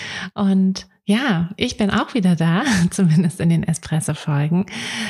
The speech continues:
denn, ähm, die hatte ich in den letzten Wochen so ein bisschen reduziert, ähm, und hatte mich nur um die Montagsfolgen gekümmert. Aber jetzt, ähm, bin ich wieder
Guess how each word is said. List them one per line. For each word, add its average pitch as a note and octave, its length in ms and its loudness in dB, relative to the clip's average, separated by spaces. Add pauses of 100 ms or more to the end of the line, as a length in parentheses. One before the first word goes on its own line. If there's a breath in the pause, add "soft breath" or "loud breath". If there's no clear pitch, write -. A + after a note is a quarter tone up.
(200 loud breath)
denn, D#3+ 480 2
ähm, D#3 480 2
die D#3+ 180 2
hatte E3 200 0
ich E3 100 -2
in D#3 380 2
den F3 280 -2
letzten F#3 880 0
Wochen F#3+ 320 -2 (300)
so A3+ 120 -2
ein G#3 80 4
bisschen F#3 560 2
reduziert, F3 960 -2 (540 loud breath)
ähm, F3+ 640 2 (260)
und E3+ 220 2
hatte E3+ 160 0
mich E3 240 2
nur E3 300 2
um D#3+ 120 2
die D3+ 120 2
Montagsfolgen D#3 840 0
gekümmert. D#3+ 640 -2
Aber D3 720 0
jetzt, F3 480 -2 (520 loud breath)
ähm, E3 260 4
bin G3+ 160 0
ich F#4+ 160 -2
wieder E3 460 0